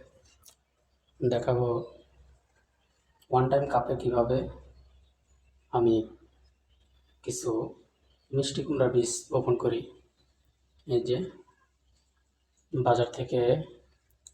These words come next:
গাজীপুর সিডস অ্যান্ড অ্যাগ্রো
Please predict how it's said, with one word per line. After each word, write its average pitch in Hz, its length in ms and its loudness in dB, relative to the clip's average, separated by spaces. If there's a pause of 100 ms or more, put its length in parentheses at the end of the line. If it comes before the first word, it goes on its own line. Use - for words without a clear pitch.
(160)
গাজীপুর 127 400 0 (100)
সিডস - 300 -4 (1700)
অ্যান্ড 123 200 0
অ্যাগ্রো 117 380 0